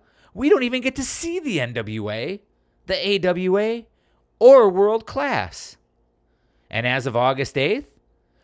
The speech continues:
we hadn't even seen WrestleMania five. And if we want to watch the W W F, we have to stay up until one A M. Travis Murphy,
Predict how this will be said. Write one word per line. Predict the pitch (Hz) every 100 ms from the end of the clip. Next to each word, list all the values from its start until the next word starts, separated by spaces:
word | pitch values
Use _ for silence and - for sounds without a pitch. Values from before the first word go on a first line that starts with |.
| -
we | 208 254
hadn't | 247 240
even | 247 247
seen | - 247
WrestleMania | 226 226 254 240 240 240
five. | 233 233 254 277 101 90 92 - _ _ _ _ _ _ _ _ _ _
And | - 220
if | 214
we | 190
want | 151 277
to | 311
watch | 165 -
the | -
W | 127 131 127
W | 123 123 123
F, | 151 233 - _ _ _ _ _ -
we | 247
have | 285
to | 294
stay | - 277
up | 277
until | 294 285 277
one | 262 269
A | 277 277
M. | 302 330 220 101 - _ _ _ _ _ _ _ _ _ _ -
Travis | 123 107 120 -
Murphy, | 110 98 107 107